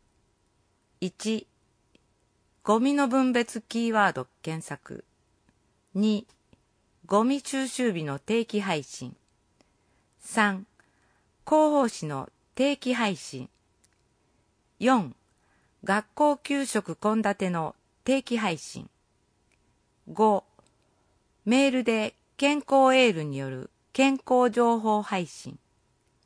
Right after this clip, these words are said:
六、各種生活情報の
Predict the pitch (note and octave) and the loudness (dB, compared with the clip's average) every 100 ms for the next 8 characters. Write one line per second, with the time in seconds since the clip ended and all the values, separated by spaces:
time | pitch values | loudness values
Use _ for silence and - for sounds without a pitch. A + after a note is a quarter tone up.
0 | _ _ _ _ _ F3 F3+ - A#3+ - | _ _ _ _ _ -6 -4 -2 -4 -4
1 | _ _ _ _ _ _ _ _ - C#4 | _ _ _ _ _ _ _ _ 0 2
2 | - G#3+ - D#3 - _ - - C4+ C#4 | 2 -6 -8 -10 -12 _ -10 2 2 2
3 | G4 - A#3+ C#4 A3+ F#3 D#3+ C#3 B2+ | -2 -2 2 4 4 0 -2 -4 -10